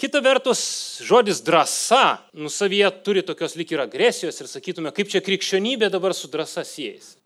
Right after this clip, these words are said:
O jūs savo gyvenimu rodote, kad Dievas per jūs veikia ir jūs pati tą rašote. Ir pats popiežius Jonas Paulius Antrasis sakė, būtent nebijokite. Ne tai, kad būkite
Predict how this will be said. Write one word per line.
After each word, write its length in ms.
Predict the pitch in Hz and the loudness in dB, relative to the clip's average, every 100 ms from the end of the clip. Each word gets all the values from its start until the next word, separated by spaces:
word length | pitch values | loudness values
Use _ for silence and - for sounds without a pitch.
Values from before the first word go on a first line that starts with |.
| - | -10
O 80 | 131 | -4
jūs 220 | - - | -2 0
savo 160 | 220 202 | 0 2
gyvenimu 480 | 180 202 220 214 196 | 2 2 2 0 2
rodote, 460 | 202 196 190 190 185 | 2 2 0 0 0
kad 240 | 185 185 - _ _ | -4 -4 -16 _ _
Dievas 540 | 151 131 214 156 131 - | -12 2 4 4 0 -4
per 160 | 143 | -6
jūs 220 | 143 135 147 | -6 -8 -2
veikia 320 | 208 214 208 | 0 0 -2
ir 80 | 196 | -2
jūs 160 | 190 | -4
pati 240 | - 156 196 | -8 -4 0
tą 140 | 185 165 - _ _ | 2 2 -2 _ _
rašote. 720 | 147 170 170 - 175 - 170 160 _ _ - | 2 4 4 0 -4 -2 -2 -2 _ _ -16
Ir 140 | 139 | -4
pats 380 | 180 175 - - _ - | -2 -2 -4 -16 _ -4
popiežius 400 | 170 165 156 170 | -4 -4 -8 -8
Jonas 240 | 175 160 | -8 -8
Paulius 460 | - 175 175 160 - _ _ _ _ - | -6 -4 -4 -6 -12 _ _ _ _ -20
Antrasis 480 | 151 190 196 170 - | -6 -2 -2 -4 0
sakė, 280 | 196 185 | 2 2
būtent 380 | 165 214 214 156 | -2 -2 -2 -4
nebijokite. 840 | 165 165 139 151 180 156 - - - _ 139 | -2 -4 -2 4 6 6 2 -16 -20 _ -8
Ne 80 | 180 | 0
tai, 140 | 320 311 | 2 2
kad 140 | 196 - | 0 2
būkite 400 | 214 - 156 | 0 0 -4